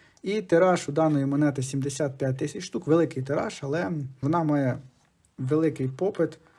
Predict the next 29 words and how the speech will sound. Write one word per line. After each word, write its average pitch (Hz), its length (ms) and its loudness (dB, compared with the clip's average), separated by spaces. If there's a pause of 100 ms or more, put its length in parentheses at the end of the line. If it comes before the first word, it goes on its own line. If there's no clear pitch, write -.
(440)
і 175 240 -2
коштує 156 680 2 (240)
навіть 151 460 2
дорожче 147 420 2
за 131 160 -2
Щедрик 160 600 0 (720)
та 143 140 8
за 139 120 6
інші 139 480 2
монети, 135 420 4
які 131 200 0
зв'язані 123 500 4
з 123 220 2 (420)
Новим 143 340 4
роком 226 280 4
подарункові. 160 760 6 (840)
Е, 135 180 4
так 147 220 4
от 135 160 0
виглядає 156 540 2
вона. 170 400 0
Ми 190 140 4
на 185 140 2
сайті 165 360 4
Monitex 170 480 0
продаємо 147 520 2
за 131 140 2
тисячу 143 440 -2
сімсот 135 520 0